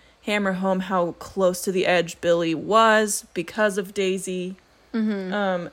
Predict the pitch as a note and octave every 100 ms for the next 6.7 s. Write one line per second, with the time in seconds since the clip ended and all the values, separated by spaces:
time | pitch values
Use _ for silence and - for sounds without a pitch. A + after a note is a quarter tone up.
0 | - F#3 A#3 F#3+ E4+ F#4+ F#4 A#3+ F#3+ G3+
1 | A#3+ - A#3 A3 F#3 - A3+ - D3 D3+
2 | E3+ - G#3 G3+ - G#3 G#3 - - A#3+
3 | A3+ A3+ A3+ _ _ _ _ _ - A3+
4 | A#3 A3+ G#3+ G3 - _ _ _ _ _
5 | _ _ _ - - - - G#3+ G3 E3+
6 | A#2+ - - - G3+ G#3+ F#3